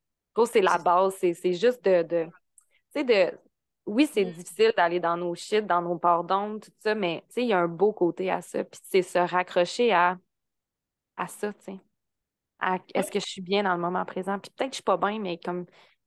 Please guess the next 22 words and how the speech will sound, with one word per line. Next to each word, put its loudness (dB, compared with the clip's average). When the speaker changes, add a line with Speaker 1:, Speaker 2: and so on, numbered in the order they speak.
Speaker 1:
sais, 0
c'est -4
quoi 0
la 2
peur 0
derrière 0
ça -12
qui -8
me, -8
qui -14
me -10
fait -6
que -4
je -2
suis -14
pas 2
bien ? -2
Parce -4
que -4
je -12
peux -6
pas 4